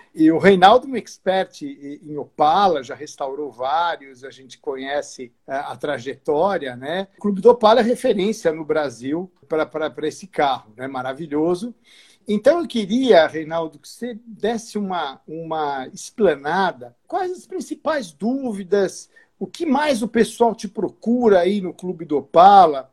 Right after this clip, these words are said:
pra saber? Eu brinco sempre, né? Você falou dos, dos eventos master, né?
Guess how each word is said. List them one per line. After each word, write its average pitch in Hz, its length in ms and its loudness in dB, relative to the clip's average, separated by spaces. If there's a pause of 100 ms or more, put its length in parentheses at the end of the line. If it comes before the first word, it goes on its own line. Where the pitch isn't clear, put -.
pra 196 160 -6
saber? 135 580 -6
Eu 165 120 -8
brinco 208 420 -4
sempre, 175 560 -6
né? 160 220 -4
Você 160 160 -10
falou 156 340 -6
dos, 135 300 -14
dos 139 260 -14
eventos 135 640 -4
master, 131 680 -4
né? 151 360 -6